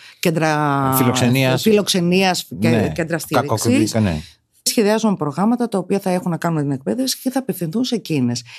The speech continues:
Speaker 1: Ή έχουμε ειδικά προγράμματα τα οποία απευθύνονται σε γυναίκες που είναι μητέρες, εργαζόμενες, που δεν έχουν χρόνο. Εκεί έχουμε ειδικά προγράμματα για τη γυναίκα αυτή, όπου είναι καθαρά self-paced και online.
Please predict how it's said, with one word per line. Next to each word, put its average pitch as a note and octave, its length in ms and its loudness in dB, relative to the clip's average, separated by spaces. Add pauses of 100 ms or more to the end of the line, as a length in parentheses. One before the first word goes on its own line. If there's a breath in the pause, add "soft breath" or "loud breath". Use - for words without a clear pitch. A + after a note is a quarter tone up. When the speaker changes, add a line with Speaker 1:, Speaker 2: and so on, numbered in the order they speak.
(160 loud breath)
Speaker 1:
Ή G#3 140 0
έχουμε A3+ 320 2
ειδικά G3+ 320 -2
προγράμματα G3 580 -2
τα G#3 100 -2
οποία G3+ 240 -2
απευθύνονται G3 420 -2
σε G3 120 -4
γυναίκες D#3+ 420 -2
που - 80 -2
είναι G3 100 4
μητέρες, D3+ 640 0
εργαζόμενες, D#3+ 800 -2 (300 loud breath)
που G#3 100 -2
δεν A#3+ 160 2
έχουν A#3+ 260 0
χρόνο. E3 520 0 (440 loud breath)
Εκεί G3+ 220 -2
έχουμε C4+ 320 2 (520)
ειδικά G3 300 0
προγράμματα G#3+ 500 -4
για B3 180 -2
τη - 80 -8
γυναίκα F#3+ 320 -2
αυτή, C4+ 240 -6
όπου C4 200 0
είναι A3 160 2
καθαρά D#3+ 500 -2
self-paced C3 680 -4
και - 140 -6
online. D#3+ 540 0